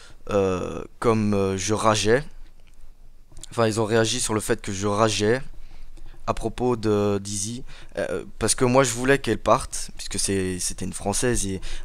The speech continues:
à la base on avait décidé que la Play Team serait que des Belges, et pas de racisme, hein, je, je suis pas racisme, euh, euh, pour autant, je dis juste que c'était juste une décision, il fallait la respecter, et Izzy a,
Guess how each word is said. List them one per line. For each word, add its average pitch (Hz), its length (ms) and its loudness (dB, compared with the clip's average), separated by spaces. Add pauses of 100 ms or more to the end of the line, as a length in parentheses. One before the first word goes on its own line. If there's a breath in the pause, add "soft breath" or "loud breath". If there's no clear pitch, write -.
à 117 80 6
la 113 100 10
base 127 380 6
on 113 140 2
avait 110 280 6
décidé 127 520 2
que 107 300 4
la 101 120 2
Play 117 160 -4
Team 117 180 -4
serait 95 240 -2
que - 140 -2
des 113 120 0
Belges, 110 380 0 (440 loud breath)
et 127 120 4
pas 180 220 6
de 151 80 4
racisme, 117 460 2
hein, 101 60 0
je, 104 140 -2
je 107 220 -2
suis - 180 -6
pas 123 160 2
racisme, 117 440 0
euh, 101 380 2 (840 soft breath)
euh, 92 320 0 (340)
pour 110 140 -4
autant, 107 400 0 (1040)
je 110 160 0
dis 117 180 -2
juste 147 220 -2
que 110 340 0
c'était 113 240 -4
juste 127 220 -4
une 135 120 0
décision, 117 540 0 (340 loud breath)
il - 40 -16
fallait 104 180 2
la 101 100 4
respecter, 110 640 -2 (760 soft breath)
et 110 200 0
Izzy 120 360 0
a, 95 560 2